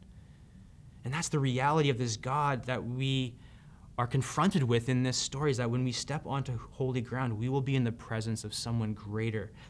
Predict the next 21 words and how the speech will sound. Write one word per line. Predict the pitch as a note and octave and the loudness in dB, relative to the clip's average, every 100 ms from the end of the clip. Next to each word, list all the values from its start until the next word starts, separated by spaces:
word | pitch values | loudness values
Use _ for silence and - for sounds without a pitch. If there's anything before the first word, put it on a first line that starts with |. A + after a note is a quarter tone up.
| - | -4
than | A2 | 0
we | A2+ | 0
can | A#2 B2 | 0 0
imagine. | A2 A2 G#2+ G#2+ G#2 F2+ - - - | 2 0 0 -2 -6 -8 -12 -16 -6
And | A#2+ | 0
we | C3 | 0
get | C3+ | 2
to | |
experience | C3+ - - C3 D3+ C#3+ - | 0 0 -2 -4 0 0 0
the | B2+ - | -2 -2
awesomeness | C#3 D3+ - A#2+ A2 G2+ - | -2 0 2 2 2 0 -2
of | A#2+ A2+ | -4 -4
that, | G#2 G2+ | -6 -2
but | A#2+ | 0
it | A#2+ | 0
also | - C#3 E3+ - D3+ | -4 -4 -2 0 0
opens | B2+ A#2 A2+ | 0 0 0
us | A2 - | 0 -2
up | A#2 | -4
to | A#2 | -4
struggle | A2+ - - - A2+ C3+ C3 A#2 G2 | -4 -2 -2 -4 2 4 4 2 0